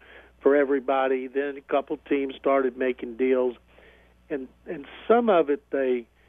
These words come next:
point to a lot of younger general managers who are more aggressive,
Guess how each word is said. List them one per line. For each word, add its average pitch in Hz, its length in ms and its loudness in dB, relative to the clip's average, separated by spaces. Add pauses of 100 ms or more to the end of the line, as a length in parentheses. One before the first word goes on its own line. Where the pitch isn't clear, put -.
(320)
point 165 380 0
to 135 180 4
a 120 80 4
lot 135 300 4
of 113 180 0 (240)
younger 127 680 0 (840)
general 143 400 2
managers 123 640 -2
who 131 120 -2
are 113 80 2
more 120 280 -2
aggressive, 117 800 -2